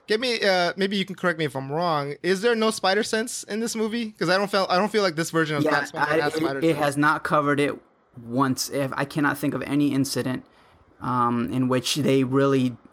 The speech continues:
Speaker 2: make a point to, like, show, like, maybe slow down the camera or do any kind of
Speaker 1: Right.
Speaker 2: special effect.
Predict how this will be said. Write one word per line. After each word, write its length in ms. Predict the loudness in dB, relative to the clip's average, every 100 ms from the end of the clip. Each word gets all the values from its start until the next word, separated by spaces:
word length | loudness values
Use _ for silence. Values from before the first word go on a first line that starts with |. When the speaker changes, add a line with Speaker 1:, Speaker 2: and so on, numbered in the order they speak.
| -2
Speaker 2:
make 260 | 0 0
a 40 | -2
point 360 | -2 0 0 0
to, 200 | -2 0
like, 260 | -2 -6 -14 -8
show, 440 | -4 0 2 2
like, 280 | 0 -2 0
maybe 160 | 0
slow 260 | 0 0 -2
down 200 | 0 0
the 60 | -2
camera 480 | -2 -2 2 2 0
or 80 |
do 160 | 0 -2
any 140 | -2 -2
kind 180 | -2
of 60 | -4
Speaker 1:
Right. 60 | -6
Speaker 2:
special 280 | -10 -8
effect. 460 | -6 -4 -4 -4 -12